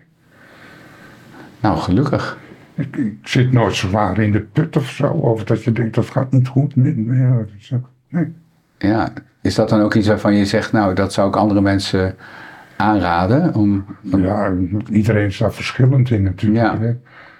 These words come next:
Speaker 2: Ja.
Speaker 1: Ja.
Speaker 2: Ik ben misschien wat nuchterder wat dat betreft. Ja, komt het, dan komt het. En dan moeten we kijken wat we dan kunnen doen.
Speaker 1: Ja. Het is een hele pragmatische instelling.
Speaker 2: Eigenlijk wel, ja.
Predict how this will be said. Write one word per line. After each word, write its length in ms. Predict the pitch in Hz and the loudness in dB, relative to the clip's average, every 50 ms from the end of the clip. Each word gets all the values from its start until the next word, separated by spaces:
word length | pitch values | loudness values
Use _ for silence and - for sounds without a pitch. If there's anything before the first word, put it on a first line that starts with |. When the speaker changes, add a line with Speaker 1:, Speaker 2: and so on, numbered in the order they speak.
| _ _ _ - 95 95 | _ _ _ -8 -6 -6
Speaker 2:
Ja. 120 | 101 127 - - _ _ _ _ _ _ _ _ _ | -6 -6 -10 -16 _ _ _ _ _ _ _ _ _
Speaker 1:
Ja. 300 | - 101 98 95 82 - - - _ _ | -4 -2 -2 -2 -2 -4 -10 -16 _ _
Speaker 2:
Ik 160 | - 113 98 | -2 -2 0
ben 160 | 107 107 98 | 2 0 2
misschien 320 | 95 95 - - 104 101 98 | 0 0 -2 0 0 0 0
wat 180 | 92 95 - | -2 -2 -2
nuchterder 480 | 101 101 110 117 120 - - 113 117 110 | 0 2 2 2 0 0 0 0 0 2
wat 180 | 107 110 - | 0 0 0
dat 160 | - 107 98 98 | 0 0 0 -2
betreft. 460 | 104 98 - - 113 101 98 - - | -4 -4 -4 -4 -4 -4 -6 -8 -8
Ja, 260 | - 120 123 - - - | -4 -4 -4 -4 -6 -6
komt 280 | - 113 117 101 - | -4 -4 -2 -2 -4
het, 140 | - 98 95 | -4 -4 -4
dan 320 | 87 85 87 92 87 85 85 | -4 -4 -6 -8 -8 -6 -2
komt 320 | - 127 139 147 131 - | 0 2 2 2 0 -2
het. 160 | 143 127 - | -4 -2 0
En 80 | 131 117 | 2 2
dan 80 | 107 | 2
moeten 200 | 101 101 98 98 | 2 0 -2 -2
we 60 | 87 - | -2 -2
kijken 200 | 120 110 101 - | -2 0 0 0
wat 200 | 101 98 95 98 | 0 0 0 0
we 120 | 110 104 98 | -2 -2 0
dan 140 | 101 104 98 | -2 -2 -2
kunnen 260 | - 110 107 117 123 | -2 -2 0 2 2
doen. 220 | 156 170 - 196 - - - _ _ _ _ _ _ | 2 2 2 -2 -6 -10 -20 _ _ _ _ _ _
Speaker 1:
Ja. 380 | - 127 143 127 85 - - - _ _ _ _ _ _ | 0 0 0 0 -2 -4 -6 -12 _ _ _ _ _ _
Het 440 | - 143 - - _ _ _ - - | -8 -8 -8 -10 _ _ _ -6 -2
is 80 | - 101 | 0 2
een 60 | 117 | 4
hele 140 | 123 117 - | 4 2 2
pragmatische 640 | - 104 98 98 127 123 123 131 127 107 95 - | 2 0 0 2 4 4 4 4 2 2 2 2
instelling. 480 | 101 120 127 123 - 131 123 110 101 127 | 2 2 2 2 0 0 0 2 2 2
Speaker 2:
Eigenlijk 360 | 120 123 113 - 90 92 - | 2 0 0 -2 -4 -6 -4
wel, 300 | - 110 120 120 107 101 98 | -2 -2 0 0 0 -2 -2
ja. 80 | 101 | -2